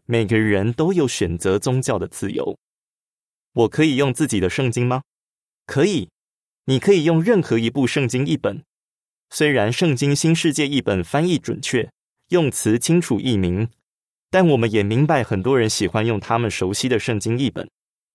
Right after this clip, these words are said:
学习的时候，我可以邀请别人来旁听吗？可以，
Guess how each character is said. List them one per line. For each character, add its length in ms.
学 180
习 160
的 100
时 140
候， 380
我 140
可 120
以 120
邀 140
请 240
别 140
人 180
来 160
旁 220
听 160
吗？ 140
可 200
以， 260